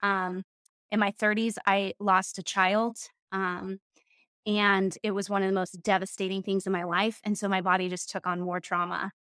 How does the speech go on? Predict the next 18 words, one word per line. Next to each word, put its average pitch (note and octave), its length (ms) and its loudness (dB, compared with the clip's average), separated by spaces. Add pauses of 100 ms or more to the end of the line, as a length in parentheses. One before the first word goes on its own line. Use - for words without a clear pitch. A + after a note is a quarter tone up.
(420)
And G#3 300 4
about G3 320 6 (280)
five G#3 360 4
years G3+ 220 0
after G3+ 320 2
that, G3 280 6
I G3 100 2
woke F#3+ 260 0
up G3 120 0
one F#3+ 180 0
day F#3 200 0
and F3+ 80 -2
my F#3 120 -2
face F#3 420 -6
was F#3 420 -2
the G3 80 -6
size F3+ 640 -2
of, F#3 340 0